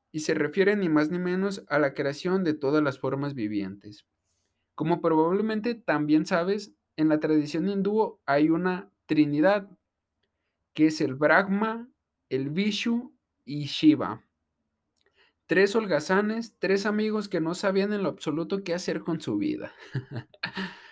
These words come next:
Por toda la eternidad habían convivido sin tener ningún problema, pero un día Brahma, no se sabe de dónde le salió esta idea rara, empezó a preocuparse muchísimo, dado que eran tres hombres viviendo juntos.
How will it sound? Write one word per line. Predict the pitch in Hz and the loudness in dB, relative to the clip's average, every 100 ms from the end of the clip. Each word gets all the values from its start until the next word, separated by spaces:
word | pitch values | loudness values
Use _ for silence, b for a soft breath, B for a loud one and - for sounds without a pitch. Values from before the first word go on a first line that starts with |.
| B B _ | B B _
Por | - 135 | 2 2
toda | 151 185 240 | 4 2 4
la | 220 | 2
eternidad | 190 151 147 165 208 | 0 0 4 4 4
habían | 196 156 170 | 2 2 0
convivido | 202 202 170 151 196 226 | 0 2 4 4 4 2
sin | 196 | -2
tener | 160 143 147 | -4 -2 0
ningún | 180 185 180 170 | 0 0 -2 -2
problema, | 160 147 156 202 175 160 - | 0 2 2 2 -2 -6 -2
pero | 139 147 | 2 2
un | 185 | 2
día | 208 240 285 - _ | 2 2 0 -6 _
Brahma, | - 147 170 185 208 320 311 _ _ _ _ | 2 2 2 -2 -2 -2 -6 _ _ _ _
no | 151 185 | -4 -2
se | 240 | -2
sabe | 233 226 233 | 0 0 2
de | 170 | 2
dónde | 156 214 233 | 2 2 2
le | 240 | 2
salió | 196 165 156 | 0 0 0
esta | 180 208 | 0 -2
idea | 196 196 | 0 2
rara, | 190 185 180 220 277 - _ _ | 2 2 2 0 -2 -14 _ _
empezó | - 151 151 165 | -6 -2 0 -2
a | 160 | 0
preocuparse | 240 233 180 139 185 - | -2 -2 0 0 0 -2
muchísimo, | 214 156 - 185 190 165 151 135 - _ b b b - | 0 0 0 -2 0 0 -2 -6 -12 _ b b b 4
dado | 135 180 196 | 4 6 2
que | 180 | 2
eran | 180 185 | 2 2
tres | 185 180 185 | 0 -2 0
hombres | 190 202 202 190 | 2 4 2 2
viviendo | 170 143 143 151 151 | 0 2 2 2 0
juntos. | 151 190 226 208 196 151 156 _ | 0 2 2 2 -4 -10 -12 _